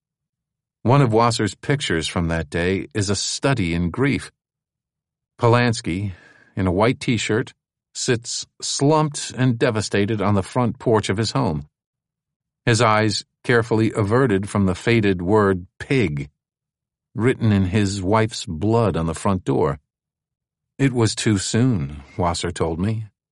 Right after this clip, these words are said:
He'd shadowed Polanski as he moved through the blood-stained rooms.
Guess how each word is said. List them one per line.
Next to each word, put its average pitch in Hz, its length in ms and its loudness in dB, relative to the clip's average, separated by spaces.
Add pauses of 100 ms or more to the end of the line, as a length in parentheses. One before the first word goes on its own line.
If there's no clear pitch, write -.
(680)
He'd 117 180 4
shadowed 113 500 2
Polanski 98 840 0
as 92 260 -2
he 95 100 0
moved 98 460 2
through 113 320 0
the 90 100 -2
blood-stained 98 640 0
rooms. 101 420 -2